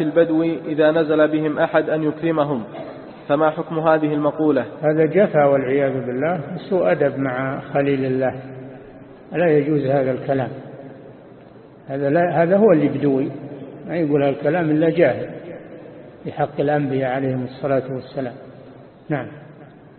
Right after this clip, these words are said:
Speaker 1: صلى الله عليكم سماحة الوالد. يقول السائل: كثر الآن تشقير الحواجب بين النساء،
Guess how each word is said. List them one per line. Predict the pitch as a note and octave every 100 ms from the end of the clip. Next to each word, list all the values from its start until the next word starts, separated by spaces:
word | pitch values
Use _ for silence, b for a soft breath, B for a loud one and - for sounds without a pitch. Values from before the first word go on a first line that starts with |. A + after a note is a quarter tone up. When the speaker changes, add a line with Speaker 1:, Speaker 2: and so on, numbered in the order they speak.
| - -
Speaker 1:
صلى | D3
الله | D#3+
عليكم | D#3+ E3 D#3+
سماحة | E3 D#3 D3 D#3
الوالد. | D#3 E3 E3
يقول | D3 D#3 D3+
السائل: | - E3 E3 E3+ - - - - - -
كثر | F3 F3 E3
الآن | D#3+ E3+ F3 F3 D#3+
تشقير | D#3+ - E3+ E3+
الحواجب | D#3+ D#3+ D#3+ E3 D#3 D#3
بين | D#3 E3
النساء، | D#3 D#3+ D#3 E3+ C3+